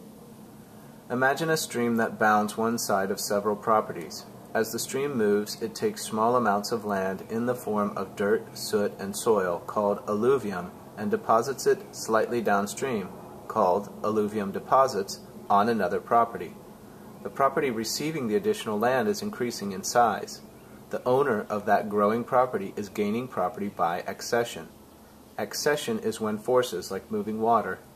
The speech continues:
add to property. Multiple choice question.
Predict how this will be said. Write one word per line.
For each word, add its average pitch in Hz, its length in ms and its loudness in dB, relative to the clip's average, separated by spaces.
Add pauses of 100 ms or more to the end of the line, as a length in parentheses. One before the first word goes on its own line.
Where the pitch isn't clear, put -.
(140)
add 87 260 0
to - 80 -12
property. 104 540 0 (2750)
Multiple 107 420 -4
choice 101 280 -4
question. 139 560 -2